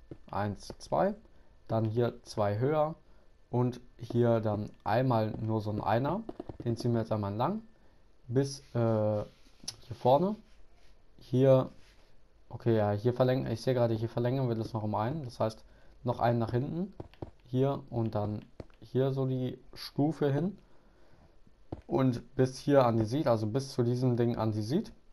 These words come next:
hier auch, dann hier wieder Stufe hin auf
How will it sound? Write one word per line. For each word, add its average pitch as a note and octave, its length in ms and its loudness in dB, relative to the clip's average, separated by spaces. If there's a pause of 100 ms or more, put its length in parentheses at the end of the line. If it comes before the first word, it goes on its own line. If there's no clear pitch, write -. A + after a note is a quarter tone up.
(680)
hier A2+ 180 4
auch, D3+ 280 4 (240)
dann A2+ 160 2
hier B2 180 4
wieder A2 260 2 (460)
Stufe D#3+ 440 0
hin F3+ 240 0 (300)
auf G#2+ 180 0